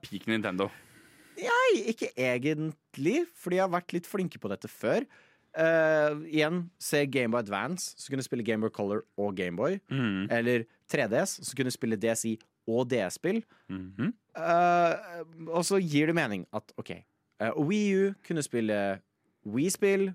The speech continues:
Speaker 2: Wii kunne spille GameCube-spill. Det, det, det gir mening at jeg ikke kan stappe en C D inn i Switchen min.
Speaker 1: Ja.
Speaker 2: Men hvis det først er cartridges, la det være backwards compatible.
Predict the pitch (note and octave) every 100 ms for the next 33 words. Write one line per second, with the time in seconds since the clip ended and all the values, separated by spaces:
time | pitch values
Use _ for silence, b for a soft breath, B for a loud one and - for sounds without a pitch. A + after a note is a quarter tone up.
0 | - A2 C3+ F3 E3+ D3 A#2+ - F#2 F2+
1 | D#3 G3+ G3 F#3+ - G#3 G3 F#3+ B B
2 | B B B _ G3+ F#3+ G3 G3 A#3 B3
3 | B3 D#3 G3 F3 C3 - D3+ - - D3
4 | D3+ C#3+ D3 D3 B2+ C#3 - C#3+ A2 A2+
5 | A2+ G2+ - D3+ F#3 B2 C3 E3 _ D3+
6 | E3 A3 G3 A3 - F#2+ - F3+ F4+ E4+
7 | - - _ _ - D#3 G3 A3+ G#3 D#3
8 | E3+ D3+ E3 C3 E3 C4